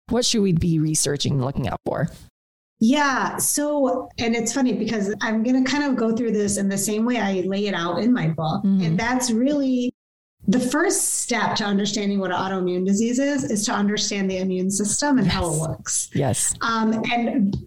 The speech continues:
Speaker 2: very frequently I found we don't understand it and many people don't. And so we talk about inflammation, for instance, as a bad thing, which it's not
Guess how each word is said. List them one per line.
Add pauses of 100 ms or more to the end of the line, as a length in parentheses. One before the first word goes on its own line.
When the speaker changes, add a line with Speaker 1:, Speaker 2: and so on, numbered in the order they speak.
Speaker 2:
very
frequently
I
found (640)
we
don't
understand
it
and
many
people
don't.
And
so (400)
we
talk
about
inflammation,
for
instance, (120)
as
a
bad
thing,
which (320)
it's
not